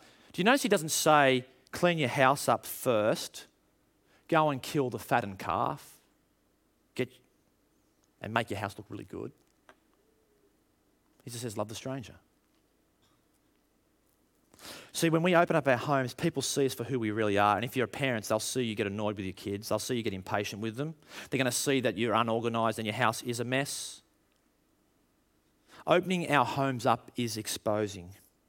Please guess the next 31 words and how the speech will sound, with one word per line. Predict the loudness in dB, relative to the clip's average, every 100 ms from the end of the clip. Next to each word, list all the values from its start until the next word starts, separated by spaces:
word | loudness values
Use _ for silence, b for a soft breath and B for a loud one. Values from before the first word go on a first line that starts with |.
| _ _ _ _ _ _ B B B 0
My | 4
wife | 6 6
was | 2
in, | -4 -4
in | -4 -2
Europe | 2 2 2
last | 4 4 2 -2 -4
year, | 0 2 2
and, | 0 -4 -10 -6
and | -6
she | -6 -8 -10 -6 -4
went | -4 -6
to | -6
England, | -6 -6 -4 -4
and | -4 -4 -8
she | -6
went | -6
to | 0
a |
Baptist | 0 0 -4 -6
church | -2 -2 -2
there, | -4 -2
and | -2
they | -4
showed | -2 -2
hospitality | -4 -8 -10 -4 -2 -4
to | -6
her, | -2
love | -2 -2
a |
stranger. | -8 -6 -4 -4 -10